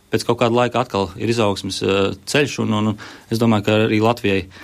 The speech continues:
nevajadzētu, ā, šobrīd pelnus uz, uz galvas kaisīt, redzot, ka mazliet šī izaugsme bremzējas. Tas ir diezgan loģiski, jo, ā, kā jau minēju, šie visi ārējie faktori nav par labu šobrīd, lai, lai būtu kaut kāda, ā,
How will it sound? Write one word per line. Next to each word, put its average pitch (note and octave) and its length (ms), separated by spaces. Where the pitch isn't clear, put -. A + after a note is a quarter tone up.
nevajadzētu, G#2 640
ā, - 400
šobrīd A2+ 440
pelnus A#2+ 360
uz, G#2 160
uz A2+ 380
galvas A2+ 340
kaisīt, C3+ 400
redzot, A2 520
ka G#2+ 120
mazliet A2 320
šī G#2 160
izaugsme A2 400
bremzējas. C3 480
Tas A#2 160
ir G#2+ 80
diezgan G#2+ 240
loģiski, B2+ 480
jo, G2+ 160
ā, - 800
kā G#2 160
jau G2+ 80
minēju, G2+ 320
šie G2 140
visi G#2+ 240
ārējie G#2 240
faktori G#2 640
nav G#2 300
par G2+ 80
labu G#2+ 240
šobrīd, F#2 400
lai, F#2 220
lai F#2 240
būtu G2 400
kaut F2 160
kāda, F#2 300
ā, G2+ 220